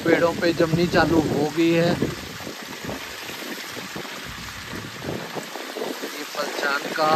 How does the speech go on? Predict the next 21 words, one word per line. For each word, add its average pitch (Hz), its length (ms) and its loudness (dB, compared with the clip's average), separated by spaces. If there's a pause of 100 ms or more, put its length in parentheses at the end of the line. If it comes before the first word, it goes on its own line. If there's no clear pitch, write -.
(1120)
सरकारी 139 420 2
स्कूल 156 280 0
है, 160 200 6
गवर्नमेंट - 400 2
सीनियर - 340 -2 (400)
स्कूल - 320 -6 (120)
पलचान। 147 400 0 (1160)
देख 143 200 -4
सकते - 300 2
हैं 165 60 8
आप, 165 80 6 (680)
कितना 180 300 4
सुंदर 160 440 4
लग 156 180 8
रहा 151 120 10
है 151 140 6
यहाँ - 180 0
पे। 175 140 2 (2250)
ये 214 100 12
देखिए 202 320 10
अभी 220 260 6